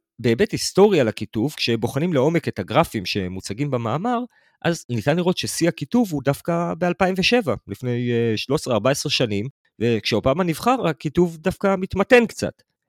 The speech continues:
כלומר, אין לנו פה איזושהי שיא של כיתוב בתקופתנו, צריך להסתכל על דברים בפרופורציה. אגב, מאמר יותר עדכני מאלפיים ותשע עשרה בשם הסקסי,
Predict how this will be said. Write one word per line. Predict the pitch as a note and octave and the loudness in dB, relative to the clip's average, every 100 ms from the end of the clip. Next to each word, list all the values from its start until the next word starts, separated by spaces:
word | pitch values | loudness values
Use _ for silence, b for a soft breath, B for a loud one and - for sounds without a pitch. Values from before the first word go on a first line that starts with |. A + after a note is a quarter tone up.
| _ | _
כלומר, | - B2 F#3+ A3+ G#3+ - _ - | 2 2 4 2 -2 -8 _ -2
אין | G#3 | 0
לנו | G#3+ G#3 - | 2 2 4
פה | E3 | 4
איזושהי | D#3 - D3 C3+ B2+ - _ - | 4 2 2 4 2 -4 _ -12
שיא | - - F#3 | -6 -2 0
של | - D3 A#2+ | 2 0 -4
כיתוב | - B2+ C#3+ D3+ C3 A2+ | -10 -4 2 2 2 -2
בתקופתנו, | A#2+ - A#2+ - - G2 F#2 C#3 C4 D4+ _ - | -4 -2 -6 -4 -4 -4 -4 -4 -6 -10 _ -10
צריך | E4+ - | -8 -6
להסתכל | B3+ - B3 | -8 0 2
על | F#3 | 4
דברים | D3+ D#3+ | 4 2
בפרופורציה. | D#3 - D3 - B2 - - - _ _ _ _ _ _ _ _ _ | 4 4 4 6 4 4 -8 -10 _ _ _ _ _ _ _ _ _
אגב, | A2+ C3 A#2 - - | 4 6 4 0 0
מאמר | D#3+ G3+ F3+ | 0 2 0
יותר | D#3+ D#3+ | 2 0
עדכני | - C3+ | 0 -2
מאלפיים | C#3 G#2 F#2 - B2+ B2 | 0 0 -2 0 0 0
ותשע | - B2 | -2 0
עשרה | A#2+ - F#2+ | 0 -2 -6
בשם | F2 - G#2+ | -4 -4 -4
הסקסי, | - A#2 G#2 - A2+ | -4 -4 -4 -6 -6